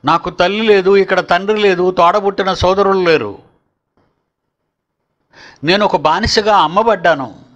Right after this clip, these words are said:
అమ్మబడిన నాకు దేవుడు అంతస్తును కలిగించాడు. ఇక్కడ ఒక గొప్పవాని ఇంటిలో ప్రవేశం దొరికింది, అధికారం ఇచ్చాడు ఆయన. నా యొక్క మంచితనాన్ని నా తండ్రి తోడుండటం వల్ల, నా దేవుడు తోడుండటం వల్ల.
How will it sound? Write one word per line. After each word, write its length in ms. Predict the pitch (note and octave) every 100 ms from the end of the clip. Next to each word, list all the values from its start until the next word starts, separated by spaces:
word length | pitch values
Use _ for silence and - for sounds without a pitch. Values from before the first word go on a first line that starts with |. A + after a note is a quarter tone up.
| _ _ _ _ _ _ - - -
అమ్మబడిన 480 | C#3 F#3+ F3+ F3 E3+
నాకు 360 | E3 F#3 G#3
దేవుడు 480 | F#3+ G3 A3+ A#3 - - _ _ _ _ _ _ _ _ _ _ _ _ _ -
అంతస్తును 500 | B2+ C#3 F3 - F3+
కలిగించాడు. 540 | D#3 C#3+ C#3 B2+ A#2+
ఇక్కడ 320 | G#2+ - E2+ - - _ _ _ -
ఒక 260 | E3+ G#3 F#3
గొప్పవాని 460 | F#3+ A3+ A3+ A3+ G#3
ఇంటిలో 300 | G3 G3+ F#3+
ప్రవేశం 540 | E3+ E3 F#3 F#3 F3+
దొరికింది, 580 | D#3 C#3 B2+ A2 F2+ - _ _ - - -
అధికారం 520 | D#3 A3 A3 A3 A#3
ఇచ్చాడు 300 | A3+ A3+ G3+
ఆయన. 240 | F#3 F3
నా 140 | E3 D3+
యొక్క 240 | D3 C#3
మంచితనాన్ని 800 | C3 B2+ C3 E3+ E3 D3 C#3 C#3+
నా 160 | C#3+ C3
తండ్రి 440 | - D3+ F#3 A3+
తోడుండటం 640 | - F#3+ G#3+ G#3 G3 F#3
వల్ల, 200 | E3+ D3
నా 160 | C3+ D#3+
దేవుడు 380 | F3 G3+ A#3+ A#3+
తోడుండటం 640 | G#3 G3+ G#3 F#3+ G3 F#3
వల్ల. 260 | D#3+ C#3+